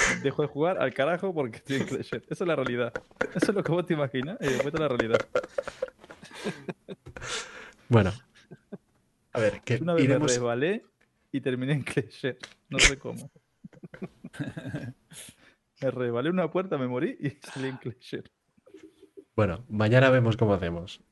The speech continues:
Speaker 2: Eh, pero lo dicho, muchas gracias, Shufier.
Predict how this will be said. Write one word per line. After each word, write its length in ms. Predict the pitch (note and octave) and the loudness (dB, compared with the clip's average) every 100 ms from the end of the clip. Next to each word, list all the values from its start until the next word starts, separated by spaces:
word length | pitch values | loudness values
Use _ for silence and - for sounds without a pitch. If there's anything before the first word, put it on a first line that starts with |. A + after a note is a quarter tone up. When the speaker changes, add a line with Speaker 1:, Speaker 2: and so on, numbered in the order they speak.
| _ | _
Speaker 2:
Eh, 640 | A2 G2 G2 F#2+ F#2+ F#2+ F#2+ | -6 -4 -4 -4 -6 -6 -6
pero 480 | - G2 G2 F#2 F#2 | -2 0 0 0 0
lo 120 | F#2+ | 0
dicho, 320 | G#2+ A2 - - _ _ _ _ _ | 0 -2 -6 -14 _ _ _ _ _
muchas 220 | G2+ A2+ | -2 0
gracias, 260 | G2+ G2 - | 0 0 0
Shufier. 420 | A#2+ C3+ C#3 | 0 0 -2